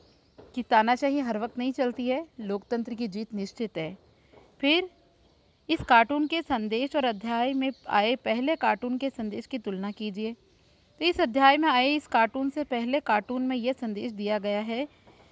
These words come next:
कि पहले लोकतंत्र को सहारा देकर खड़ा करने की बात की गई थी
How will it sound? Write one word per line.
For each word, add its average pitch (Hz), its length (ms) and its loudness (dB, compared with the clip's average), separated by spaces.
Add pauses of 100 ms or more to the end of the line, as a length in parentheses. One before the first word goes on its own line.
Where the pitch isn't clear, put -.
(120)
कि 302 100 0
पहले 302 360 4
लोकतंत्र 285 500 2
को 320 160 0
सहारा 247 380 4
देकर 294 320 0
खड़ा 294 260 4
करने 285 300 0
की 302 100 -4
बात 285 220 4
की 285 140 -4
गई 277 140 -2
थी 285 180 -6